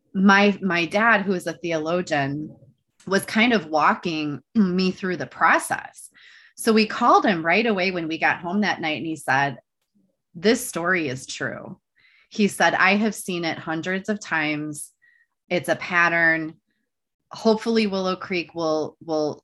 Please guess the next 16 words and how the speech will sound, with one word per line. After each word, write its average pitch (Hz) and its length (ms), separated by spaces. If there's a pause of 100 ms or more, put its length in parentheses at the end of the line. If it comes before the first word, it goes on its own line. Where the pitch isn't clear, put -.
(160)
step - 380
down 156 460
and 156 160
respond 156 600
more 139 140
compassionately." 104 1080
Well, 160 320
they 190 140
never 202 340
did. 143 440 (540)
So 185 340 (160)
the 185 100
question 208 500
was, 151 420 (280)
when 196 680
did 180 360